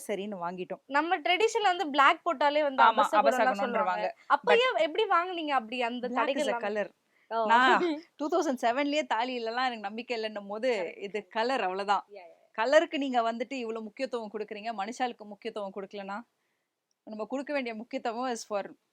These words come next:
Speaker 1: மனுஷங்க. நல்ல மனசு இருக்கிறவங்களா, அவங்களுக்கு நல்ல மதியுங்க. நல்ல மனசு இல்லையா, ஒதுங்கி வந்துருங்க, அவ்வளவுதான். So இது வந்து இக்கத் வீவ்.
Speaker 2: இக்கத் வீவ்.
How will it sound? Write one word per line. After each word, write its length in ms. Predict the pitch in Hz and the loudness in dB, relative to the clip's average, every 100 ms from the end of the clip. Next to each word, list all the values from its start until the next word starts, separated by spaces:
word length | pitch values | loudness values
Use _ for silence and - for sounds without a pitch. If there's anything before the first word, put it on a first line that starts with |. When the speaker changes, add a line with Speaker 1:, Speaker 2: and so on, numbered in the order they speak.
| _ | _
Speaker 1:
மனுஷங்க. 420 | 202 226 247 190 160 _ _ _ | -10 -8 -10 -10 -14 _ _ _
நல்ல 280 | 202 240 285 | -8 -4 0
மனசு 340 | 247 247 233 | 0 0 -6
இருக்கிறவங்களா, 600 | 196 208 196 196 214 156 _ _ - | -6 -8 -4 2 2 0 _ _ -10
அவங்களுக்கு 400 | 190 185 180 180 | -10 -8 -8 -8
நல்ல 100 | 208 | -6
மதியுங்க. 380 | 185 190 180 - | -6 -8 -12 -14
நல்ல 240 | 196 220 | -8 -6
மனசு 320 | 240 208 214 | -6 -8 -8
இல்லையா, 480 | 208 202 196 180 - - | -10 -6 -4 -4 -6 -10
ஒதுங்கி 380 | 196 220 240 | -10 -8 -8
வந்துருங்க, 300 | 196 180 185 | -8 -8 -10
அவ்வளவுதான். 500 | 165 180 185 180 180 _ _ | -12 -10 -8 -8 -10 _ _
So 240 | - 254 226 | -8 -4 -2
இது 220 | 240 311 | -2 0
வந்து 360 | 262 233 339 277 | 0 0 -4 -4
இக்கத் 320 | - - - | -4 -4 -4
வீவ். 220 | 190 160 _ _ _ _ _ _ | -12 -12 _ _ _ _ _ _
Speaker 2:
இக்கத் 360 | 254 226 277 - | -20 -8 -8 -8
வீவ். 180 | 226 | -20